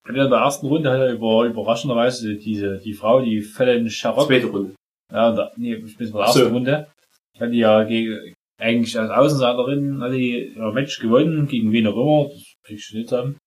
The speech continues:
Speaker 2: Ja, äh, irgendein junger Engländer war das.
Speaker 1: Ist mir egal, hat er die halt gewonnen. Als erste Frau bei einer Dart-W M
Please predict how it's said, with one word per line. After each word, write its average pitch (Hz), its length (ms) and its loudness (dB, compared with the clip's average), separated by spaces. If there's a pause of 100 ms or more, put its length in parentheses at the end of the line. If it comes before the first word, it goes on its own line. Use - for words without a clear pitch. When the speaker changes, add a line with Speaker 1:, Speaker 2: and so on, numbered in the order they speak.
(160)
Speaker 2:
Ja, 98 300 2
äh, 113 380 0
irgendein 143 400 6
junger 135 340 6
Engländer 120 340 4
war 98 320 0
das. 95 140 -10
Speaker 1:
Ist 127 180 -4
mir 95 120 -8
egal, 110 560 2
hat 110 160 -4
er 104 60 -10
die 101 100 -4
halt 107 120 -4
gewonnen. 117 440 -2
Als 107 100 -10
erste 127 300 -4
Frau 139 360 2
bei 131 120 0
einer 113 120 0
Dart-W 127 320 0
M 120 380 -4